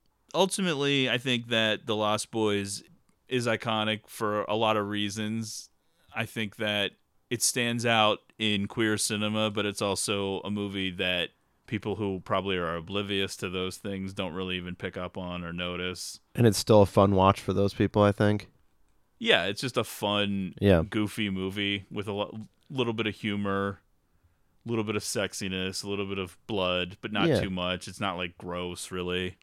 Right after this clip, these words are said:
Speaker 2: It's stylized. It's fun.
Speaker 1: I'm kinda bummed that The Lost Girls never came to fruition in the nineties. However,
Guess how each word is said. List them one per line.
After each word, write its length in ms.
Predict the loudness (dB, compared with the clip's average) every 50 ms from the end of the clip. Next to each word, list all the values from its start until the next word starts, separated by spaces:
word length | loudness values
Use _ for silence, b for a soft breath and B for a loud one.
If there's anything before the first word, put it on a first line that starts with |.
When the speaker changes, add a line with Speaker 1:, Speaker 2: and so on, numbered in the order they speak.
| _ _ -20
Speaker 2:
It's 120 | -8 -4 -4
stylized. 720 | 4 8 10 10 12 12 12 12 12 12 12 12 10 6
It's 160 | 0 -2 -2 -2
fun. 540 | 0 2 4 4 4 4 2 2 0 -4 -6 -12 _ _ _ _ _ _ _ _ _ -12
Speaker 1:
I'm 100 | -10 -2
kinda 260 | 2 4 4 4 4
bummed 400 | 4 4 6 6 6 4 4 2
that 140 | 0 0 0
The 80 | 0
Lost 340 | 2 4 4 4 2 2 -2
Girls 640 | -2 0 0 0 0 0 -2 -4 -4 -4 -6 -6 -8 _ _ _
never 280 | -8 -6 -6 -4 -6 -6
came 280 | -6 -4 -4 -4 -4 -6
to 300 | -6 -8 -8 -8 -8 -10
fruition 640 | -10 -10 -8 -6 -6 -6 -6 -6 -8 -8 -8 -8 -10 -10
in 200 | -10 -10 -10 -8
the 80 | -8 -8
nineties. 800 | -6 -4 -2 -2 0 0 0 -2 -4 -4 -6 -6 -8 -10 -12 -16 _ _ _ _ _ _ _ _
However, 640 | 0 4 6 8 8 6 6 4 2 2 2 2 0